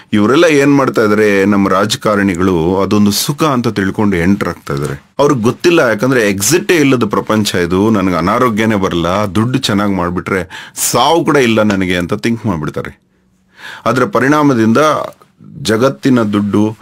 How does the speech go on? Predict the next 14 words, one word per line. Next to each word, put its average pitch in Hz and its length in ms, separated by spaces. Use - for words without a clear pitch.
ತನ್ನ 101 200
ಶ್ರಮವಿಲ್ಲದೆ 120 880
ಪಡೀತಾ 98 500
ಹೋಗ್ತಾರೆ. 85 720
ಅದ್ರ 110 180
ಪರಿಣಾಮ 113 560
ಯಾವತ್ತೂ 117 840
ಎಕ್ಸಿಟ್ 95 480
ಆಗದೆ 95 280
ಇರುವಂತ 90 320
ಜೈಲುಗಳಲ್ಲಿ 92 760
ಹೋಗ್ಬಿಟ್ಟು 82 420
ಎಂಟ್ರಿ 90 420
ಆಗ್ತಾರೆ. - 460